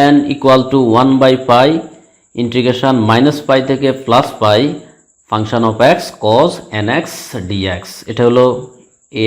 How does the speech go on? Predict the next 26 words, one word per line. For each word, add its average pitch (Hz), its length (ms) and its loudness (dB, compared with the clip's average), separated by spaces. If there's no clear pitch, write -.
এন 110 120 -2
এর 113 140 -4
পরিচয়। 92 420 -8
বিএন 156 360 4
এর 160 140 -2
পরিচয় 160 340 0
হলো 156 180 4
one 143 120 4
by 143 120 6
five 135 280 4
minus 117 260 -2
pi 131 200 0
two 135 200 -4
plus 120 220 0
pi 135 160 0
function 107 320 -4
of 104 60 -4
x - 40 -4
sin 117 400 0
N 110 40 -2
X - 40 -8
D - 20 -4
X। - 40 -20
Here 127 300 4
A - 20 4
naught, 110 280 -2